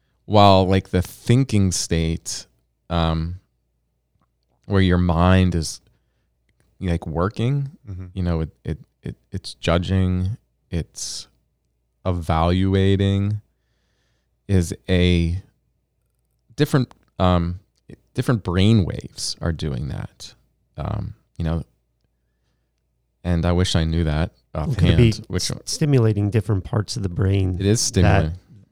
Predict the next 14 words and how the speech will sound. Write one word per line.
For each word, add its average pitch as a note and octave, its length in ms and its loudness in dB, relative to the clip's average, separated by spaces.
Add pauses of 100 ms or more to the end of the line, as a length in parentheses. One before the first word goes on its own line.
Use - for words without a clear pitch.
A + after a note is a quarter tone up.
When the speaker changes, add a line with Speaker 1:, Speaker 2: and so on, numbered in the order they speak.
(120)
Speaker 3:
kind G#2+ 260 2
of, G2 180 0
Speaker 2:
I, C3 40 -2
Speaker 3:
'cause A#2 120 0
Speaker 2:
I B2+ 60 4
think C3 220 -2
it A2+ 80 -6
came G#2+ 200 2
up G2+ 200 0
in F#2+ 100 0
our F2+ 300 0
podcast F#2 760 -6
with, F#2 360 -10
um, F2 440 -12